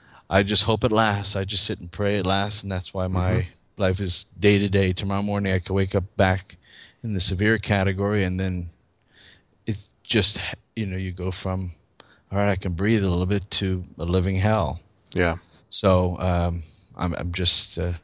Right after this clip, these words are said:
Speaker 1: you know, I just gotta hope. That's all, and continue hoping and continue fighting. But I, I thank everyone who's listening, and, uh, I hope this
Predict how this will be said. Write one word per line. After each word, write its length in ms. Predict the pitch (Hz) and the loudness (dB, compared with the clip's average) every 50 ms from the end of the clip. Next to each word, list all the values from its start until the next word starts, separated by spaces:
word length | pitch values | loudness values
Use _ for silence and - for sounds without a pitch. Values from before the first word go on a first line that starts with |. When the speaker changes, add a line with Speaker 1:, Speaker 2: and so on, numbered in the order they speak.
| _ | _
Speaker 1:
you 120 | - 107 95 | -4 -4 -2
know, 160 | 95 92 92 - _ - | -2 -4 -4 -8 _ -8
I 60 | - 98 | -6 -6
just 160 | 95 95 - | -4 -2 2
gotta 160 | - 107 101 | 4 4 4
hope. 260 | 104 110 101 - - | 4 2 0 -2 -6
That's 240 | - 92 92 92 - | -8 -8 -8 -6 -4
all, 160 | 95 95 101 | -4 -4 -4
and 140 | 101 92 90 | -4 -6 -6
continue 380 | - 92 90 - 101 98 92 95 | -8 -6 -6 -4 -4 -4 -2 -2
hoping 340 | 92 90 85 - - 87 87 | -2 -2 -4 -6 -8 -8 -8
and 100 | 82 82 | -8 -10
continue 320 | - - - - 87 90 | -14 -16 -12 -10 -8 -6
fighting. 380 | 85 - - 69 65 - 65 - _ _ _ _ _ _ _ _ _ _ _ _ _ - - _ | -6 -6 -6 -6 -8 -8 -12 -14 _ _ _ _ _ _ _ _ _ _ _ _ _ -20 -8 _
But 120 | - 107 101 | 4 6 8
I, 120 | 104 101 | 8 8
I 180 | 98 - 90 90 | 6 6 6 6
thank 340 | 82 - 113 104 95 - 104 | 6 6 6 4 4 2 0
everyone 320 | 95 87 87 85 87 90 | 0 0 -2 -4 -4 -2
who's 220 | 92 90 - - | -2 -2 -2 0
listening, 440 | 104 95 - - 104 95 90 87 85 | 0 0 0 0 0 -2 -6 -6 -6
and, 180 | 82 85 85 85 - - - - - _ _ | -8 -8 -10 -12 -16 -20 -20 -20 -20 _ _
uh, 240 | - 90 87 85 85 - - | -8 -6 -6 -6 -6 -4 -4
I 80 | 90 | -2
hope 220 | 95 101 98 95 - | 0 0 -2 -2 -4
this 480 | - - - - - - - - - | -6 -2 0 0 0 0 0 -4 -6